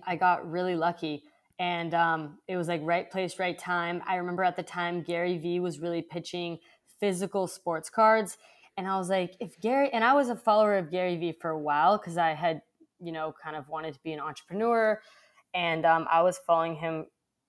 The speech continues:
for a while, and he kept pitching physical sports cards. And I'm like,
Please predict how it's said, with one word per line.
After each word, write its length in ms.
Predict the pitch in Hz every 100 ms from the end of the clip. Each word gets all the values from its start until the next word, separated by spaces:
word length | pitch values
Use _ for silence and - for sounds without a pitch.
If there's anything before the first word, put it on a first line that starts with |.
| _ _ -
for 120 | 165
a 80 | 156
while, 440 | 185 208 190 185 -
and 340 | 175 170 160 - _ _
he 300 | - 220 170
kept 320 | 220 254 247
pitching 320 | 254 254 220
physical 360 | 240 240 240 214
sports 360 | - 254 269 -
cards. 300 | 196 170 170
And 100 | 180
I'm 100 | 190
like, 260 | 185 -